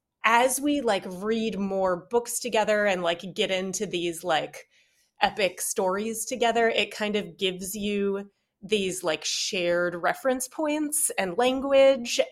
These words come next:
and we just sort of, like, find ourselves saying things like,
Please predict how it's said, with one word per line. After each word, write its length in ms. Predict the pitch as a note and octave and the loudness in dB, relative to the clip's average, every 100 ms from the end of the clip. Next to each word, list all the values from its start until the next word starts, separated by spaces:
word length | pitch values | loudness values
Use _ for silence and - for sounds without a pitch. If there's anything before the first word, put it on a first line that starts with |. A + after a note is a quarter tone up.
| A3+ | -2
and 600 | G#3 F3+ E3 E3 E3 E3 - - _ _ _ G#3 G3 G#3+ - | 0 2 0 -2 -6 -4 -4 -6 _ _ _ -14 -14 -12 -16
we 160 | B3 A3+ | -4 -2
just 160 | A3 G3+ | 0 0
sort 160 | F#3+ | 0
of, 80 | F3+ | 0
like, 160 | E3+ - | 0 0
find 260 | - F3+ | 0 2
ourselves 560 | F#3 F3 E3+ E3 E3+ E3+ | 0 2 0 0 -2 -4
saying 500 | - F3 E3+ F3+ F3 - | 2 4 4 0 -6 -2
things 540 | F#3 F#3 F#3 G3 F#3 | -2 -2 -6 -6 -2
like, 540 | F#3+ E3+ F3 - - | 2 4 2 -2 -12